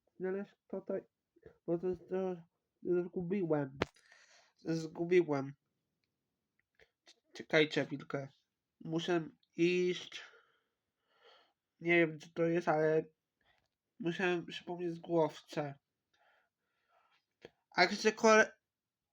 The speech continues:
to i-, a. I napiszę w komentarzach, co ja mam szukać. Bo w ostatnim odcinku tylko szukałem. Ale już wiem, że to jest, widzowie.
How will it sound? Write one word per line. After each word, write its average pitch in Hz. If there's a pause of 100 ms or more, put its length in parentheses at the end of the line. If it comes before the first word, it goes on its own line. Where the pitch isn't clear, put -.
(1000)
to 185
i-, - (400)
a. 156 (1200)
I 170
napiszę 202
w 226
komentarzach, 196 (840)
co 208
ja 202
mam 185
szukać. 156 (640)
Bo 170
w 175
ostatnim 185
odcinku 180 (240)
tylko 185
szukałem. 139 (520)
Ale 165 (840)
już 180
wiem, 208
że 202
to 196
jest, 170
widzowie. 147